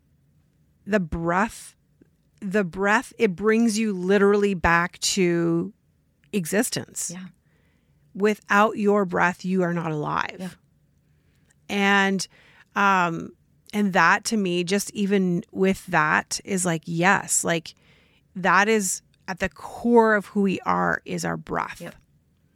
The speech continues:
Speaker 1: And so allowing that to really, um, move us through life in a very, uh, really intentional way,
Speaker 2: Mm-hmm.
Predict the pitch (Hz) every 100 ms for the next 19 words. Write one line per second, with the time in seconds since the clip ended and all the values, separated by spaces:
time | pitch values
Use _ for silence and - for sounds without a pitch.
0 | _ _ _ _ 202 190 190 180 214 196
1 | 190 - 190 185 170 170 190 196 190 180
2 | 160 - - 190 180 175 175 185 180 180
3 | 175 190 180 175 - 160 160 165 170 -
4 | _ _ _ _ - 190 196 190 185 -
5 | - 165 175 220 175 - 220 302 - -
6 | _ _ _ _ _ _ - 196 190 160
7 | 180 180 180 175 170 180 - _ _ _
8 | _ _ _ _ _ _ _ _ _ -
9 | - 165 175 175 180 180 175 175 - 175
10 | - 165 156 143 - 262 160